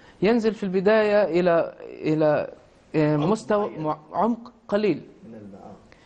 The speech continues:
Speaker 1: بحيث يس-، يضمن أنه يستطيع الخروج منه والتعامل معه.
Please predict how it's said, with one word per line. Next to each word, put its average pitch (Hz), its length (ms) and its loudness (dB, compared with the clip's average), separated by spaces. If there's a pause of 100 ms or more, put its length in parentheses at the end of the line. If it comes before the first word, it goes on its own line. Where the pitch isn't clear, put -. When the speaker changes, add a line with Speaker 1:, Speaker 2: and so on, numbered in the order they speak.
(440)
Speaker 1:
بحيث 220 500 0
يس-، 185 240 -4
يضمن 190 560 0
أنه 175 360 0
يستطيع 175 380 2
الخروج 175 380 2
منه 185 220 0
والتعامل 175 520 0
معه. 160 340 -2